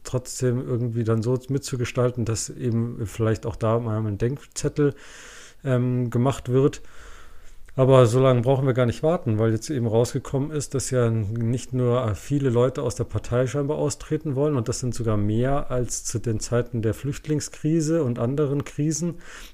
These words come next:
wo ja schon, äh, ähm, wie, wie, wie die, äh, Kakerlaken, wenn's Licht angeht,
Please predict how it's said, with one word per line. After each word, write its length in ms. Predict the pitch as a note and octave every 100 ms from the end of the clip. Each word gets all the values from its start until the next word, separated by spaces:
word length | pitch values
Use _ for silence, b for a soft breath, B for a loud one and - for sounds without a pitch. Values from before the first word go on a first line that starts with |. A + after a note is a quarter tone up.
| -
wo 160 | B2+
ja 120 | C3
schon, 260 | A2+ B2 C3+
äh, 420 | C#3 C3 - B2
ähm, 200 | A2+ A#2 G#2+ G2+
wie, 160 | A#2 - G#2+ G2+ F#2+
wie, 380 | G2+ A2 A#2+ - B B B B -
wie 240 | A2 A#2+
die, 260 | A2 A2+ A2+
äh, 140 | A2+
Kakerlaken, 600 | G#2 B2 A#2+ A2 B2 B2+
wenn's 180 | G#2+ -
Licht 200 | C3 -
angeht, 580 | C3 B2+ A#2+ C3 B2+